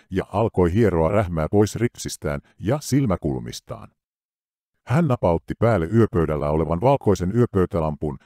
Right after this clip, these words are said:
jossa oli taipuva varsi valon suuntaamiseen. Valo sai silmät räpsymään entistä enemmän ja Sampo käänsi katseensa pois. Hän tiesi olevansa myöhässä,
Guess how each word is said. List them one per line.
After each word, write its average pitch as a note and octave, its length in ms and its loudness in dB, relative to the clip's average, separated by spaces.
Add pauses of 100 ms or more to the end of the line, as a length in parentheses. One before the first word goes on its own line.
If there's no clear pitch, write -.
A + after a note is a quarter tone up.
(120)
jossa C#3 320 2
oli D#2+ 200 0
taipuva G#2 440 0
varsi A2 340 2
valon E2 260 0
suuntaamiseen. B1 840 -6 (1040)
Valo C3 240 6
sai F2 180 0
silmät G#2+ 360 -2
räpsymään D#2 480 -2
entistä F#2+ 480 -4
enemmän E2 420 0 (200)
ja D#2+ 160 -2
Sampo A#2+ 400 0
käänsi F#2+ 320 -2
katseensa E2 580 -2
pois. C2 420 -4 (920)
Hän D#3+ 180 2
tiesi C#3+ 320 2
olevansa E2+ 400 0
myöhässä, C#2+ 540 0